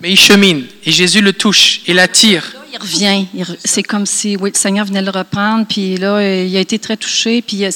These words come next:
Speaker 2: le dos s'est, s'est amélioré beaucoup, il s'est levé, euh, mais le, le négatif, il disait, je, je, j'avais beaucoup de voisins négatifs, euh, puis là, ça a comme, ça a tout, tout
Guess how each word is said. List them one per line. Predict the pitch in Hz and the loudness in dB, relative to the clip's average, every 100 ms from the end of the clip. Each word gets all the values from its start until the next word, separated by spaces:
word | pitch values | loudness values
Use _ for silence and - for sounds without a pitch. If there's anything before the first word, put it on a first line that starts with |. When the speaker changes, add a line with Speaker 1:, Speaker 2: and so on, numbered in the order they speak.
| - 196 | -4 -2
Speaker 2:
le | 190 | 0
dos | 170 233 | 0 0
s'est, | - 208 | -2 -2
s'est | - - 202 | -4 -4 0
amélioré | 196 196 185 202 | 2 2 2 0
beaucoup, | 190 - 233 359 - - - - - | -2 -2 -2 -2 -6 -14 -14 -14 -10
il | 180 | -6
s'est | - 208 | -2 -2
levé, | 175 160 202 294 294 | -2 -2 0 2 0
euh, | 196 165 165 170 - - - | -2 -4 -8 -12 -14 -8 -4
mais | 202 | -2
le, | 220 226 214 | 0 2 4
le | 233 | 4
négatif, | 254 247 - 269 - | 4 2 2 0 0
il | 202 | -4
disait, | 180 233 226 | -2 -4 -4
je, | 196 | -6
je, | 185 180 175 | -6 -8 -6
j'avais | 190 185 | -4 -4
beaucoup | 185 220 | -4 -4
de | |
voisins | 196 190 208 | 0 0 2
négatifs, | 208 185 180 - - 285 - - - - - - | 0 0 -2 -2 -4 -4 -6 -14 -16 -16 -16 -4
euh, | 190 185 180 | 0 0 0
puis | - | -2
là, | 202 | 0
ça | 226 196 | 0 0
a | |
comme, | - 214 180 | 0 0 0
ça | 170 - - - 185 | -4 -4 -2 -2 -2
a | |
tout, | - | -4
tout | 196 | -4